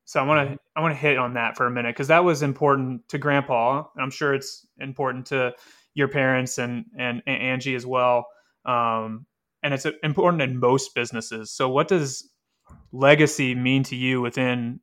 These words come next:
Speaker 1: the concept of a family business? And how do you, uh, manage the expectation or, um, the idea of that while also evolving as a business?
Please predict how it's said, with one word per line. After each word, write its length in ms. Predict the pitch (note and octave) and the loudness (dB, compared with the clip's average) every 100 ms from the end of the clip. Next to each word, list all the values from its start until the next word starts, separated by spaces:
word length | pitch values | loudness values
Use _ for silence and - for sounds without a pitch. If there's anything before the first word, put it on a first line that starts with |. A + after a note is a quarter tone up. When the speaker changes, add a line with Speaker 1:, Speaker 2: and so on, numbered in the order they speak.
| - | -10
Speaker 1:
the 60 | |
concept 760 | C3+ D3 B2+ B2+ - C3 A#2 - | -4 0 0 0 -2 0 0 -2
of 280 | C3 A#2+ A#2 A2+ | -2 0 0 -4
a 80 | |
family 360 | B2 C#3+ B2+ A#2+ | -6 -4 -2 -4
business? 680 | A#2 B2+ B2 A#2 A2+ - - _ _ _ _ | -6 -6 -4 -6 -6 -8 -12 _ _ _ _
And 460 | B2+ B2 A#2+ A#2 - | -2 0 -2 -4 -8
how 220 | - C#3 | 0 2
do 60 | D3 | 2
you, 480 | C#3+ C#3 B2+ A#2+ A#2+ _ _ _ _ | 0 -2 -2 -6 -10 _ _ _ _
uh, 420 | B2 A#2+ A2+ G#2+ - | -10 -6 -6 -8 -8
manage 600 | C3+ C#3 D3+ D#3+ D3 - | -4 0 0 0 -4 -6
the 160 | C3+ | -2
expectation 880 | C3 C3 C3+ C3+ C#3+ B2+ C3 C3 B2 - | -2 0 -2 -2 -2 -4 -4 -6 -8 -8
or, 640 | B2 B2 A#2+ A#2 A#2 - _ _ - | -4 -2 0 0 -2 -8 _ _ -8
um, 520 | A#2+ A2+ A2 A2 A2 | -4 -2 -2 -4 -8
the 140 | C#3 C3 | -2 2
idea 460 | B2 B2 B2+ C#3 | 2 2 -2 2
of 220 | C#3 A#2+ A2+ | 2 2 2
that 320 | A#2 A2+ B2+ | 2 2 0
while 140 | B2 | -2
also 520 | - A#2+ B2 - B2 A2+ | 0 -2 0 0 -2 -2
evolving 640 | A#2 A#2+ A#2 A#2+ A2+ A2 | -4 -2 0 0 -4 -6
as 220 | A2 A2+ | -8 -10
a 60 | G#2+ | -10
business? 640 | A2 A2+ A2 G2+ - - | -12 -14 -14 -18 -20 -20